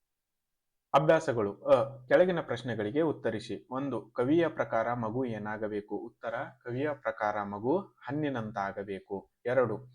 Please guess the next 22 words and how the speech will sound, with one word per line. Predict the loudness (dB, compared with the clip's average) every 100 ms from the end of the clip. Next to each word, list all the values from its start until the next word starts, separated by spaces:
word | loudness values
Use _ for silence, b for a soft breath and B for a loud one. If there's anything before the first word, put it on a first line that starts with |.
| b b -2
ಮಗು | 2 4
ಯಾವ | 6 6 8
ಹಣ್ಣಿನ | 6 2 -6 -4 -4
ಹಾಗೆ | -4 0 0 2 0 0 -4
ಬಾಗಬೇಕು? | 2 2 2 -4 -6 -6
ಉತ್ತರ, | -8 -10 -2 0 0 -2 b b _ 0
ಮಗು | 2 4 4
ಬಾಳೆ | 2 0 2 2 2
ಹಣ್ಣಿನ | -2 -4 -4 -4 -8
ತರ | -4 -2 -2
ಬಾಗಬೇಕು | 0 0 0 -2 -6 -8 -12
ಎಂದು | -12 -2 -2 -2
ಕವಿ | -6 -10 -8
ಹೇಳುತ್ತಾರೆ. | -8 -8 -8 -8 -8 -8 -14 _ _ _ _
ಮೂರು, | 0 2 2 0 -10 _ 2
ಯಾವ | 6 6
ಹಣ್ಣಿನಂತೆ | 6 2 -4 -4 -4 -4 -6
ಕುಗ್ಗಬೇಕು | -6 -6 -2 0 0 -2 -6
ಎಂದು | -6 -6 -2 -4 -6 _
ಕವಿಗಳು | -4 -2 0 0 0
ಹೇಳುತ್ತಾರೆ? | 0 -4 -4 -4 -4 -4 -8
ಉತ್ತರ, | -14 -4 2